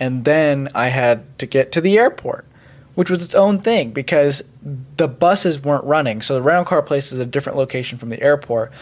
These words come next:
so you gotta take a bus from the rental car place to the airport. That bus was not running. They said, "There's a way to walk there, but you have to do this and that." So I was like, "You know what?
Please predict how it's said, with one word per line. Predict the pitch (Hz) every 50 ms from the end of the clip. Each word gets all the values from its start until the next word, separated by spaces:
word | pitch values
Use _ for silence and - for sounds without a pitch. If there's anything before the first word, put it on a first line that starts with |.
| - - -
so | - - 143
you | 151
gotta | 143 131
take | 147 139
a | 127 113
bus | 113 - 143 139 147 147
from | - - 131
the | 117 113
rental | 110 107 107 -
car | - 107 104
place | - - 107 110 - -
to | - - - 196 165
the | 139 117 110
airport. | 104 90 - - - - - - - - - - - - - - - _
That | - 143 143 139 -
bus | 135 131 127 123 - - -
was | - 120 123 131 117 117
not | 120 107 - -
running. | - 92 80 65 - - - - - - - - - - - -
They | 151 156
said, | 147 - 160 143 135 - - -
"There's | 139 135 131 -
a | 131
way | 131 147 175
to | 208 214
walk | 208 214 220 226 220 -
there, | - 131 127 120
but | - - 123
you | 117 131
have | 135 -
to | 139
do | 139 147 143
this | 156 160 160 - 160
and | 151 135
that." | 110 87 - -
So | - 131
I | 135
was | 156 165
like, | 180 160 151
"You | 175
know | 180 190
what? | 208 240 247 - -